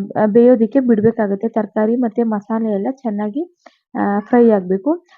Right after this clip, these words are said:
ನೀವು ಇದನ್ನ ಕುಕ್ಕರಲ್ಲೂ ಸಹ ಮಾಡ್ಬೋದು. ಇವಾಗ ನಾನು ಪಾತ್ರೆಯಲ್ಲಿ ಮಾಡಿ ತೋರಿಸ್ತಾ ಇದ್ದೀನಿ. ಇವಾಗ ನೀವು ನೋಡ್ತಾ ಇರ್ಬೋದು ಮಸಾಲೆ ಎಲ್ಲ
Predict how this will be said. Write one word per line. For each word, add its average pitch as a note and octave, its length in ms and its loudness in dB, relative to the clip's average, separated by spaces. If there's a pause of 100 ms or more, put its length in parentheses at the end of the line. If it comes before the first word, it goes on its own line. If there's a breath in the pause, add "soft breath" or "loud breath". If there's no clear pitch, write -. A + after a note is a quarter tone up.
(140 soft breath)
ನೀವು C4 200 6
ಇದನ್ನ B3+ 300 6
ಕುಕ್ಕರಲ್ಲೂ B3 580 4
ಸಹ A#3 260 -2
ಮಾಡ್ಬೋದು. G#3 500 0
ಇವಾಗ A3 300 2
ನಾನು A3+ 240 0
ಪಾತ್ರೆಯಲ್ಲಿ A3 480 0
ಮಾಡಿ G#3+ 220 0
ತೋರಿಸ್ತಾ G#3 400 -2
ಇದ್ದೀನಿ. G#3+ 340 -2 (1160)
ಇವಾಗ C4+ 180 6
ನೀವು C4 140 6
ನೋಡ್ತಾ A#3 320 2
ಇರ್ಬೋದು G#3 280 2
ಮಸಾಲೆ B3 420 2
ಎಲ್ಲ A#3+ 100 4